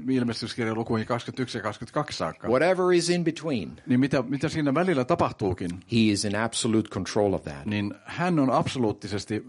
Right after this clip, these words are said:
Speaker 1: hän hallitsee sitä kaikkea.
Speaker 2: So he encouraged John with those words.
Speaker 1: Ja näillä sanoilla hän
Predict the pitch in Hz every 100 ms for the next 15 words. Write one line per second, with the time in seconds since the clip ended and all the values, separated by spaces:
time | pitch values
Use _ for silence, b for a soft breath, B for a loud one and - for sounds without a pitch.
0 | - b b b 104 120 123 156 110 -
1 | 95 87 92 85 104 - - - 90 143
2 | 139 139 156 143 120 196 202 151 123 -
3 | 120 143 143 120 104 92 101 92 95 87
4 | 85 - - - 120 123 160 190 135 170
5 | 143 104 95 95 92